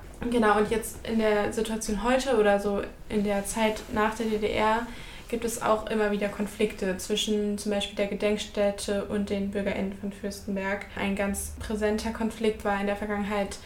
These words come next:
dass ein Supermarkt gebaut werden sollte, an der, sehr in der Nähe der, der Gedenkstätte.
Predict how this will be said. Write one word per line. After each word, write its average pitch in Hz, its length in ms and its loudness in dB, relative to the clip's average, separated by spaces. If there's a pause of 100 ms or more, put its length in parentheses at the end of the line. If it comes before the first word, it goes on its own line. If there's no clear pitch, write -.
(340)
dass 202 480 -2
ein 196 320 0
Supermarkt 262 580 -2
gebaut 254 240 4
werden 262 220 2
sollte, 277 760 2 (140)
an 214 260 2
der, 214 600 0
sehr 220 280 4
in 208 80 2
der 214 120 2
Nähe 220 300 6
der, 208 340 2
der 202 180 2
Gedenkstätte. 247 800 0